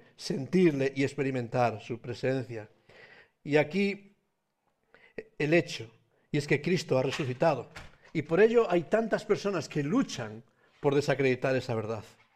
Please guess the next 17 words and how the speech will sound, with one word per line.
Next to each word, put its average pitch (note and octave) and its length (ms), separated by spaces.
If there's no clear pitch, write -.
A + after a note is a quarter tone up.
Dice F#3+ 260
en A3+ 80
versículos G3+ 520
trece G#3 240
y F#3 40
catorce F3 460
de E3 80
primera E3+ 260
de E3+ 80
Corintios E3 440
quince F3 520
que F3 100
si D3+ 220
Cristo G3+ 380
no D#3 80
hubiese F#3+ 280
resucitado, C#3 840